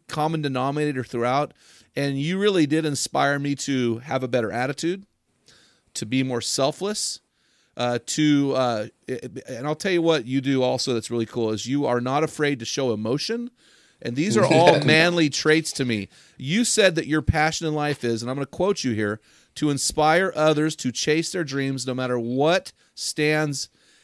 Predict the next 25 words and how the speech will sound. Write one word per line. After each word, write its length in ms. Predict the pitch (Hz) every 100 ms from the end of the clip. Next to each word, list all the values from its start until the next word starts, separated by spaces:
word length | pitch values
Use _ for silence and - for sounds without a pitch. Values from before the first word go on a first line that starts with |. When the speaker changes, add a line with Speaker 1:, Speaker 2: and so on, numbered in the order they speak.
| _ _
Speaker 1:
in 220 | 165 175
their 240 | 165 156 139
way." 420 | 135 127 101 90 _ _ _ _ _ _ _ _ _ -
So, 360 | - 147 135 - -
and 160 | 139
I 120 | 165
think 240 | 196 208 170
that 100 | 147
you're 140 | 135
doing 280 | 117 156 165
that. 200 | 120 98 - _ _
So, 200 | - 147
t-, 200 | 135 - -
so 200 | - 175
talk 380 | - 202 233 -
to 180 | 262 202
us 220 | 160 -
to 120 | 170
this, 180 | 151 135
talk 300 | - 233 285
to 100 | 160
me 140 | 139
about, 360 | 131 135 127 - _ _ _ _
uh, 280 | 127 123 113
h-, 100 | -